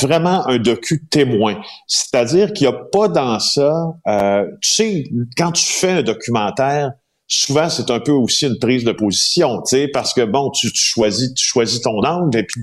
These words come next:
quand t'as choisi ton angle, ton angle t'en dit sur, sur une position qui peut être journalistique ou tout ça, mais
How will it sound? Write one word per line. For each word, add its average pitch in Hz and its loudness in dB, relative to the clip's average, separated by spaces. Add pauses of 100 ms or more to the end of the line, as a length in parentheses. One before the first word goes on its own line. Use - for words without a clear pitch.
(120)
quand - 0
t'as 123 2
choisi 104 2
ton 101 0
angle, 165 2
ton 113 0
angle 131 0
t'en 113 0
dit 131 0
sur, 123 2 (320)
sur 110 2
une 110 0
position 113 0
qui 170 -6
peut 113 0
être 127 4
journalistique 113 0
ou 110 -2
tout - -4
ça, 170 0
mais 135 0